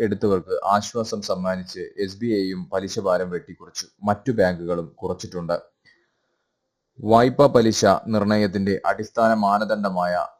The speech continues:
എക്സ്റ്റേണൽ ബെഞ്ച്മാർക്ക് ലെൻഡിംഗ് റേറ്റ്, റിപ്പോ ലിങ്ക്ഡ് ലെൻഡിംഗ് റേറ്റ് എന്നിവയിൽ എസ് ബി ഐ ഫെബ്-, ഫെബ്രുവരി പതിനഞ്ചിന് പ്രാബല്യത്തിൽ വന്ന വിധം കുറച്ചത്. ഭവന വായ്പകൾ,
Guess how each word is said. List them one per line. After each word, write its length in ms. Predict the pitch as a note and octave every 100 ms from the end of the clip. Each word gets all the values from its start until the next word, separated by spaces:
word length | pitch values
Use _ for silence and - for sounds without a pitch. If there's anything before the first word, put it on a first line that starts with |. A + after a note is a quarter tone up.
| _ _ _ -
എക്സ്റ്റേണൽ 640 | G#2+ - - B2 A#2 A2+ A2
ബെഞ്ച്മാർക്ക് 840 | G#2 G2+ G#2 G#2 G2+ - - A#2
ലെൻഡിംഗ് 380 | G#2 G2 G2+ G2
റേറ്റ്, 320 | F#2+ F#2 - _ _ _ _ A2
റിപ്പോ 500 | A2 A#2 - B2+ - B2
ലിങ്ക്ഡ് 460 | G#2+ G#2 G#2 G2 - G#2
ലെൻഡിംഗ് 400 | G2+ F#2+ G2 F#2+
റേറ്റ് 320 | F#2+ F#2 - -
എന്നിവയിൽ 580 | A2 A2+ A#2+ A2 G2 F#2 -
എസ് 220 | G#2+ G#2 G#2+
ബി 40 |
ഐ 180 | G2+ F2+
ഫെബ്-, 280 | - G2 F#2+ _ B2
ഫെബ്രുവരി 480 | A#2+ C3 B2 G#2+ G#2+
പതിനഞ്ചിന് 520 | G#2 G#2+ A2 G2 F#2+ - -
പ്രാബല്യത്തിൽ 600 | G#2 G#2 A2 G#2 G#2+ -
വന്ന 240 | G2 G2+ G#2
വിധം 300 | F#2+ F#2+ E2 F#2+
കുറച്ചത്. 380 | - - F2 - _ _ _ _ _ _ _ _ _ _ _ _ _ _ _ _ -
ഭവന 320 | A#2+ A#2+ C#3
വായ്പകൾ, 560 | C#3+ B2+ A2 A2+ G#2